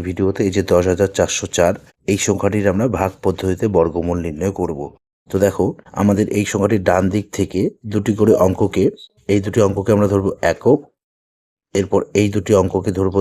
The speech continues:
দশক, আর এই যে বাঁদিকে দুটি অঙ্ক নেই, একটি রয়েছে, তো একটিকেই ধরতে হবে আমাদের শতক। ঠিক আছে? এই দুটি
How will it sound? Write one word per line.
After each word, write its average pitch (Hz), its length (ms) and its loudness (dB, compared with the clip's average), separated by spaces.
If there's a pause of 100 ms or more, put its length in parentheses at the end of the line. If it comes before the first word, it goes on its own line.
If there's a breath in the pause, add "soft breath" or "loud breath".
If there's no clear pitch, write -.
(120)
দশক, 117 340 2 (540)
আর 85 120 0 (160)
এই 98 140 2
যে 98 180 2
বাঁদিকে 92 380 2
দুটি 95 240 -2
অঙ্ক 87 120 0 (120)
নেই, 98 120 0 (160)
একটি - 220 -6
রয়েছে, 87 320 0 (280 loud breath)
তো - 80 -6 (180)
একটিকেই 95 460 0
ধরতে - 280 -6
হবে 87 160 2
আমাদের 90 320 0
শতক। 92 280 -2 (640)
ঠিক 139 140 0
আছে? 135 160 0 (320 loud breath)
এই 98 60 2
দুটি 95 220 -4